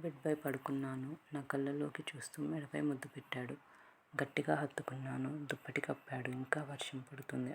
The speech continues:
అతని సరసం ఆగలేదు. ఉదయాన్నే లేచాను. ఆఫీస్కి మళ్ళీ తిరిగి వెళ్దాం అనుకున్నాను. అనుకోకుండా నా ప్రాబ్లం వల్ల నాకు హైదరాబాద్లోనే ఉండొచ్చని చెప్పారు. మూడు నెలల తర్వాత నేను ప్రెగ్నెంట్ అని తెలిసింది.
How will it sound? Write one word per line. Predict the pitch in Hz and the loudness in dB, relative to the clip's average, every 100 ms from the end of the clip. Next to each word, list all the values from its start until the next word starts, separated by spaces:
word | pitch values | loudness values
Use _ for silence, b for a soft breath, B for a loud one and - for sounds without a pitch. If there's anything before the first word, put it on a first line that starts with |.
| 147 | -2
అతని | - 131 | -2 -4
సరసం | - 123 - 135 135 | -2 -4 -2 0 0
ఆగలేదు. | 127 127 127 131 123 151 - B B B B B - | 0 -2 -2 -4 -4 -8 -14 B B B B B 0
ఉదయాన్నే | 156 151 151 147 151 165 | 2 6 6 8 6 6
లేచాను. | 156 135 135 131 135 | 4 4 4 4 4
ఆఫీస్కి | 127 139 - - | 2 -2 -2 2
మళ్ళీ | 139 135 139 | 2 4 4
తిరిగి | - 147 143 | 4 4 6
వెళ్దాం | 147 135 139 139 | 8 8 6 4
అనుకున్నాను. | 139 139 - 131 131 131 139 - B B B - | 2 2 0 0 0 0 -2 -10 B B B 2
అనుకోకుండా | 156 156 160 160 151 | 6 8 6 8 6
నా | 156 151 | 6 4
ప్రాబ్లం | - 139 135 143 143 | 4 2 2 4 4
వల్ల | 139 139 | 6 4
నాకు | 147 143 143 | 2 2 0
హైదరాబాద్లోనే | 139 135 139 143 139 143 143 | 2 2 4 6 4 4 4
ఉండొచ్చని | 151 139 139 - 139 143 | 4 4 2 0 4 4
చెప్పారు. | - 143 - 131 - - - B B B B - | 4 -2 -2 -2 -4 -6 -16 B B B B 2
మూడు | 160 165 | 8 8
నెలల | 160 156 156 | 10 8 8
తర్వాత | 165 156 143 - | 8 8 6 6
నేను | 160 151 | 4 4
ప్రెగ్నెంట్ | - 135 - 147 147 | 2 2 6 6 6
అని | 151 | 6
తెలిసింది. | 147 139 135 - 143 147 | 4 2 2 -2 -2 -2